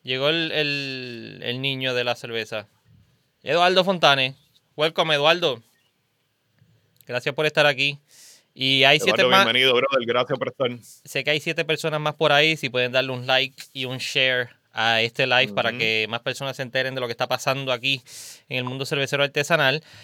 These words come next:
Speaker 1: Ahora vamos a pasar con el invitado de hoy para probar, arrancar con la beer que tenemos hoy.
Speaker 2: Nacho, sí.
Speaker 1: ¿Dónde está? En el
Speaker 2: Yo
Speaker 1: three
Speaker 2: contando
Speaker 1: shot
Speaker 2: para
Speaker 1: aquí.
Speaker 2: abajo.
Speaker 1: Vamos, Rafa.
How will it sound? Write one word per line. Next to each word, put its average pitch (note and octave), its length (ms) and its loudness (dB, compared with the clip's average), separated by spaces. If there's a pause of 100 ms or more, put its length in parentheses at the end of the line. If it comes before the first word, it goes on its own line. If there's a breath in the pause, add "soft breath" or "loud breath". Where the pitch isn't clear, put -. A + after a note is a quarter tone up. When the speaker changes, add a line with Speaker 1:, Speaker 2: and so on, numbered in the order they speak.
(280 soft breath)
Speaker 1:
Ahora G3+ 480 10 (160)
vamos E3 380 4
a G3+ 80 6
pasar G3 360 8 (400)
con C#3 160 0
el C3+ 80 0
invitado C3+ 360 6
de F3+ 80 8
hoy E3 180 6
para E3 160 2
probar, A#2+ 260 2 (160)
arrancar A#2 480 2
con D#3 140 2
la D3 100 6
beer D#3+ 200 0
que D3+ 80 0
tenemos C3+ 340 -2
hoy. D#3+ 320 4 (960 loud breath)
Speaker 2:
Nacho, G#2 260 -6
sí. F2 80 -8
Speaker 1:
¿Dónde D3 220 4
está? D3 340 8
En E3+ 160 8
el E3+ 100 4
Speaker 2:
Yo F3 60 -10
Speaker 1:
three G3 180 0
Speaker 2:
contando - 160 4
Speaker 1:
shot D#3 60 6
Speaker 2:
para D3 100 8
Speaker 1:
aquí. D3 240 4
Speaker 2:
abajo. B2+ 160 -10
Speaker 1:
Vamos, D#3 300 6
Rafa. D#3 400 6